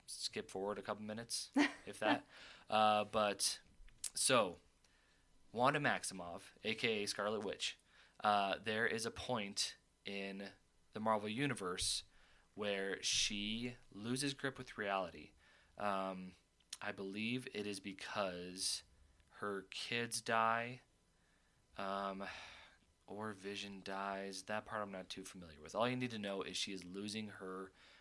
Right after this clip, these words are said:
Speaker 1: grip around reality,
Speaker 2: Mm-hmm.
Speaker 1: and she has these powers that alter reality.
Speaker 2: Okay.
Speaker 1: Um, so at one point she loses her mind, more or less, and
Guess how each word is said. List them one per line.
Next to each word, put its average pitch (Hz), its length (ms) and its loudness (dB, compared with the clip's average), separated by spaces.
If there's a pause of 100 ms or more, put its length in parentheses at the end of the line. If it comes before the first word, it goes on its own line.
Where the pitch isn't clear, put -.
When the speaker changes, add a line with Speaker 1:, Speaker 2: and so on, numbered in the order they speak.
(120)
Speaker 1:
grip 123 200 -4
around 135 200 0
reality, 104 520 2 (200)
Speaker 2:
Mm-hmm. 220 320 8 (240)
Speaker 1:
and 104 200 -2
she 127 300 2
has 120 460 -2
these 92 220 -8
powers 104 540 0
that 92 200 -6
alter 104 340 0
reality. 92 580 -8 (320)
Speaker 2:
Okay. 202 320 4 (180)
Speaker 1:
Um, 98 360 0
so 104 640 4 (260)
at 104 140 0
one 120 140 0
point 120 260 -2
she - 120 0
loses 120 340 -2
her 120 120 -4
mind, 92 560 -4 (280)
more 98 140 -4
or 92 60 -4
less, 90 360 -6 (460)
and 98 440 -4